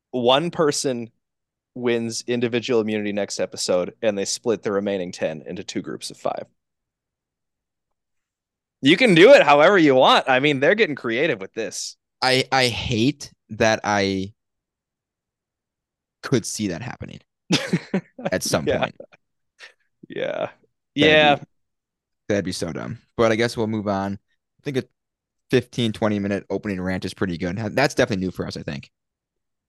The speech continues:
Speaker 1: I
Speaker 2: As long
Speaker 1: like it. It feels
Speaker 2: I like
Speaker 1: right.
Speaker 2: it. I also, I think it's, I think it hits a little harder because I was actually, and overall still am, was actually enjoying the season.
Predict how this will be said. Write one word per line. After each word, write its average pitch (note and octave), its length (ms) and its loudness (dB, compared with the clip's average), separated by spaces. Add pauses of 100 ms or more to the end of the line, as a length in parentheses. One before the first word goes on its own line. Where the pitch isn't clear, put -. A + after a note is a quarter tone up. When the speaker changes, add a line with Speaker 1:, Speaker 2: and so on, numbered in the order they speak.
(260)
Speaker 1:
I F#3 180 6
Speaker 2:
As E3+ 40 6
long B2+ 80 4
Speaker 1:
like A2 200 0
it. G#2 180 -2
It D#3 140 2
feels E3+ 360 4
Speaker 2:
I G2 40 0
like G2 80 2
Speaker 1:
right. F2 100 -2
Speaker 2:
it. C#2+ 100 -14 (840)
I D3+ 160 0 (180)
also, F3 420 4 (1040)
I D3 100 0
think F3+ 280 -4
it's, - 120 -6 (120)
I C3 100 0
think E3+ 180 -2
it G#3 100 0
hits F#3+ 140 -4
a E3 60 2
little A2+ 460 0
harder B2 600 -4 (520)
because C3+ 220 0
I C#3+ 80 4
was C3+ 200 2
actually, D3+ 680 -4 (560)
and B2 80 -2
overall F3+ 240 0
still F#3 240 -6
am, A2 200 -6 (100)
was A#2 80 -10
actually B2+ 440 -4 (120)
enjoying A2 580 0
the F#2+ 80 -4
season. - 300 -10